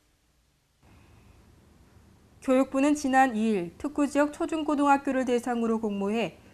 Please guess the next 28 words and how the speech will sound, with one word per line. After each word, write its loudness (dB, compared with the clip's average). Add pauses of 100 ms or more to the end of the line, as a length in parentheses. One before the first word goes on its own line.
국제와 0
자율 -2
시범 0
학교를 -2
지정한다는 -2
내용의 -2
특구 -4
육성 -4
종합계획을 -2
발표하고 -6 (400)
소프트웨어 0
중심의 -4
운영 -4
원칙을 -2
수립해 -6 (260)
특구 -4
지역에서 0
대규모 -4
인프라 -2
구축 -8
사업을 -2
하지 -4
않는다고 -2
밝혔습니다. -6 (720)
하지만 2
대구시와 -2
대구시 -4
교육청이 -2